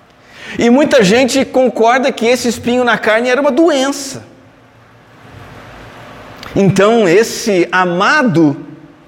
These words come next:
médico certamente cuidava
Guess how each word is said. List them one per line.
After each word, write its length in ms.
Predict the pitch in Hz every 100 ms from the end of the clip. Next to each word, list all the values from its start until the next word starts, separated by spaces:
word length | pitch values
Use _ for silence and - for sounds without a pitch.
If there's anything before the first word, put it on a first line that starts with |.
| _ _ _ -
médico 600 | 127 165 233 139 123 - - - - - -
certamente 840 | - 170 160 147 135 175 - - - - -
cuidava 520 | 170 135 131 127 135